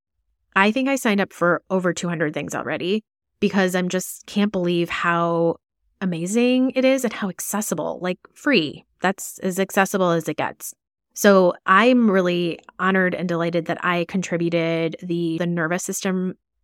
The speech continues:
care practice toolkit. So it comes with a thirty-minute trauma aware workshop. So it helps, again, create that shared language and understanding. And then the nervous system care plan toolkit is an actionable skill-based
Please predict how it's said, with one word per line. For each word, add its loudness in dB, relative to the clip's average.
care -4
practice -2
toolkit. 0
So 2
it 4
comes 4
with 2
a 2
thirty-minute 0
trauma 2
aware 0
workshop. -6
So -4
it -4
helps, -6
again, -4
create -6
that -2
shared 0
language -2
and -2
understanding. -6
And 4
then 2
the 0
nervous 2
system -4
care 0
plan -6
toolkit 0
is -4
an -4
actionable 0
skill-based -4